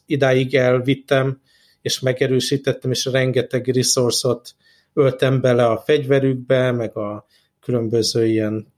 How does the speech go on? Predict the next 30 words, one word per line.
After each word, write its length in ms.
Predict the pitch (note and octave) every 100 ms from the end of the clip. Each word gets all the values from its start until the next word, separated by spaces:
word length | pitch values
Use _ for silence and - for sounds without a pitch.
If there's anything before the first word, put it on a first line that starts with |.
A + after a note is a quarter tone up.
| _ _ _
pajzsok, 480 | C#3+ C3+ A#2+ A#2+ -
meg 120 | A#2
mit 140 | B2
tudom 280 | - C3 B2
én, 120 | A#2+
milyen 360 | A2+ A2+ A2 - _
cuccokba, 680 | - D3+ - D3+ C3 C#3 C3
meg 180 | A#2+ A2
maga 280 | A#2+ A#2 A2+
a 100 | - - -
figurának 640 | _ D3 C3 C3 B2 A#2+ -
a 80 | -
kifejlesztésébe. 1300 | - C#3 C#3+ C3 C3+ - C#3+ C3 C#3 C3 C#3 C#3 - - - _ _ -
Ö, 320 | C3 B2+ C3 - G#2 _
vannak 420 | D#3+ D3+ C#3 C3+
figurák, 460 | - D#3 D#3+ D3+ C#3
akik 240 | D#3 D#3
sose 320 | - F3 -
lesznek 440 | C#3 B2+ - C3 -
annyira 540 | C3 B2+ B2+ A#2+ B2
erősek, 600 | D3 B2+ B2 A2+ - A#2 -
hogy 160 | A#2
ilyen 340 | B2 A#2 B2 - _ _ _ -
D 160 | C3 C#3+ C#3
P 300 | C#3 B2+ A#2
S 280 | - - -
elvigyék 580 | - C#3+ A#2 B2 B2+ A#2+
ugye 180 | C3 B2
a 80 | A2+
csapatot, 680 | - C#3 D#3 C#3+ D#3+ D3+